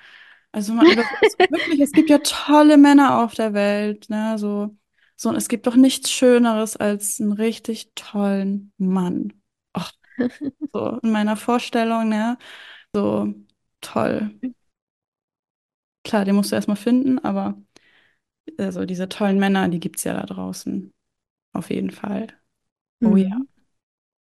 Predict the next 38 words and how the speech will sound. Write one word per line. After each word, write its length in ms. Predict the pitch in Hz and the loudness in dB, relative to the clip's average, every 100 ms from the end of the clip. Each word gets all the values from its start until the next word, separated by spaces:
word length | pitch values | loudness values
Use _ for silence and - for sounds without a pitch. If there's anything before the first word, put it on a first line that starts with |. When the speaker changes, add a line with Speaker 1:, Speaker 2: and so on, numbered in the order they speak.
| _ _ | _ _
Speaker 1:
Oh, 120 | 254 214 | 0 2
und 500 | 247 254 311 - - | 6 8 6 4 -2
mir 100 | 208 | -2
ist 100 | 208 | -4
auch 80 | |
ganz 260 | 196 196 196 | -2 -2 0
wichtig, 560 | 196 - 175 214 - _ _ - - - - - | -4 -4 -6 -6 -12 _ _ -20 -20 -20 -20 -10
weil, 520 | 196 196 190 190 196 | -2 0 2 0 0
ähm, 500 | 190 185 185 180 185 _ - | -4 -2 -2 -4 -8 _ -6
ich 420 | 175 - - - _ _ _ _ _ _ _ _ _ | -6 -6 -16 -20 _ _ _ _ _ _ _ _ _
bin 120 | - 175 | -4 -2
ja 140 | 170 | -2
so 100 | 170 | -4
euphorisch 560 | 175 175 208 208 233 - | -6 -2 -2 0 -4 0
und 80 | |
wenn 120 | 208 208 | 2 2
ich 160 | - | -2
verliebt 320 | 214 202 202 | -2 -2 -4
bin, 200 | - 185 | -4 -4
in, 200 | 190 190 | -2 -2
also 180 | 196 190 | -4 -6
in 220 | 196 190 _ | -8 -10 _
vergangenen 760 | - 196 180 185 185 180 - _ _ | -12 -6 -4 -2 -2 -4 -8 _ _
Erfahrungen, 1000 | - - - 196 190 196 190 185 185 - _ - - | -14 -12 -4 -2 0 -2 -2 -2 -4 -10 _ -20 -10
bi-, 140 | 196 190 | -8 -8
bin 240 | - 185 | -6 -6
ich 100 | 185 | -4
dann 140 | 185 | -4
immer 220 | 185 185 180 | -2 -2 -4
so, 200 | 185 - | -6 -8
ich 120 | - | -6
hab 120 | 214 | -2
mich 160 | 202 - | -2 0
sehr 180 | 196 196 | -2 0
schnell 220 | 208 196 | -2 -2
im 140 | 185 | -2
Machen 360 | 180 175 226 226 | -4 -4 -2 -2
verloren, 760 | - 226 233 233 233 247 262 | -2 0 2 2 2 2 0